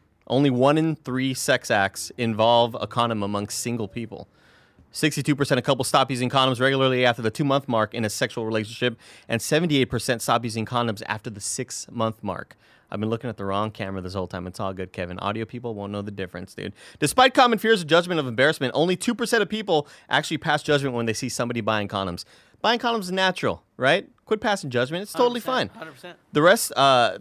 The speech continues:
Speaker 1: think, the rest think is being smart and responsible. Uh, when you're buying a condom, shoppers only spend an average of seven seconds on the shelf. I think that's a really cool statistic. Partially a function of the embarrassment or fear of judgment factor. But don't be embarrassed.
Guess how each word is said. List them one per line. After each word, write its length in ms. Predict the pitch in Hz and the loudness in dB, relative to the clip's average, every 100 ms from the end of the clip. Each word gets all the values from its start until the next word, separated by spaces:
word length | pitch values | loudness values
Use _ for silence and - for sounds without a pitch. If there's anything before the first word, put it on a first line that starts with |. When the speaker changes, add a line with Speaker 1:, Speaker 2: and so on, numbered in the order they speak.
| - | -6
Speaker 1:
think, 180 | 175 170 175 - | -6 -2 -2 0
the 120 | 156 | 2
rest 160 | 202 | 2
think 120 | 226 180 | 0 -4
is 80 | |
being 300 | 147 175 165 | 0 0 0
smart 260 | 147 - 165 | -2 0 0
and 80 | 151 | -2
responsible. 680 | 131 147 131 131 110 98 95 _ _ _ - | -4 0 0 0 -4 -6 -6 _ _ _ 0
Uh, 400 | 113 117 107 98 | 4 6 6 2
when 240 | 135 160 | 2 2
you're 80 | 165 | 4
buying 200 | 185 202 | 2 2
a 60 | |
condom, 240 | 185 175 156 | 0 0 0
shoppers 300 | 185 156 151 | 0 -2 -2
only 160 | 151 | -2
spend 200 | 143 156 | -4 -4
an 80 | 135 | 0
average 220 | 123 135 | 0 0
of 100 | 120 | -4
seven 460 | - - 135 131 139 | -8 -2 0 0 -4
seconds 800 | - - 117 - 98 87 90 - _ _ _ _ | -6 -2 -2 -2 -6 -6 -12 -18 _ _ _ _
on 200 | 104 113 | -2 0
the 80 | 107 | -4
shelf. 420 | - 110 87 - | -4 -2 -2 -4
I 80 | 98 | -6
think 160 | 107 139 | -4 -2
that's 160 | 131 123 | -2 -2
a 60 | |
really 280 | 104 110 107 | -4 -4 -4
cool 180 | 107 113 | -6 -10
statistic. 560 | - 95 95 - 80 - - - _ | -8 -6 -6 -6 -10 -12 -20 -20 _
Partially 520 | 165 160 - 165 156 - - | 2 2 2 2 2 0 -2
a 100 | 110 | 0
function 340 | 147 139 143 | 0 0 -2
of 80 | 120 | -2
the 100 | 113 | -2
embarrassment 460 | 104 117 117 127 | 0 0 0 -4
or 60 | 101 | -8
fear 240 | - 117 | -6 -6
of 60 | 113 | -2
judgment 340 | 117 131 98 | -2 -2 -4
factor. 400 | - 76 - - - _ _ _ | -10 -12 -12 -18 -20 _ _ _
But 240 | - 139 127 | -4 -4 -4
don't 160 | 202 | -6
be 80 | 208 | -4
embarrassed. 580 | 156 90 87 123 - - | -4 -4 -6 -6 -12 -20